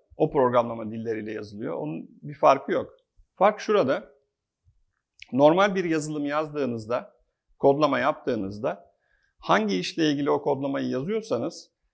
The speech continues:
kodlayıcı kişi olarak, yazılımcı olarak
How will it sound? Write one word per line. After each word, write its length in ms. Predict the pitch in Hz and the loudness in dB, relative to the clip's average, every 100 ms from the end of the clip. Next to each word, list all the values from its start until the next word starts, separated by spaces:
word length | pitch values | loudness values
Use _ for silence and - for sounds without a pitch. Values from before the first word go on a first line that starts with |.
| _ _ _ _ _ | _ _ _ _ _
kodlayıcı 600 | - 147 151 165 170 196 | 2 4 6 4 4 2
kişi 260 | 190 147 180 | -6 -2 2
olarak, 600 | 170 120 110 - _ _ _ - | 4 4 -2 -10 _ _ _ -8
yazılımcı 680 | 113 127 131 151 160 170 196 | 0 0 2 0 0 2 4
olarak 500 | 143 117 170 - | 4 2 0 -6